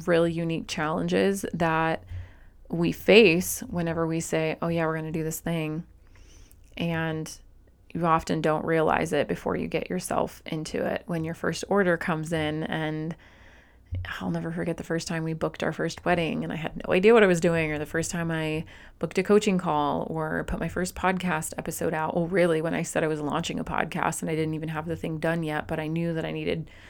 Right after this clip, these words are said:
a swift kick in the rear, I'm, like, a major procrastinator just out of, like, anxiety. Uh, analysis paralysis should be my middle name. That is definitely one of <laughs> my genetic codes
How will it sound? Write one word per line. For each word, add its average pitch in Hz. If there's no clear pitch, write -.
a 185
swift -
kick 175
in 170
the 165
rear, 160
I'm, 170
like, 170
a -
major 170
procrastinator 165
just -
out 160
of, 160
like, 165
anxiety. 156
Uh, 160
analysis 165
paralysis 170
should -
be 165
my 165
middle 165
name. 160
That 175
is 160
definitely 165
one 160
of 156
<laughs> -
my 180
genetic 165
codes 180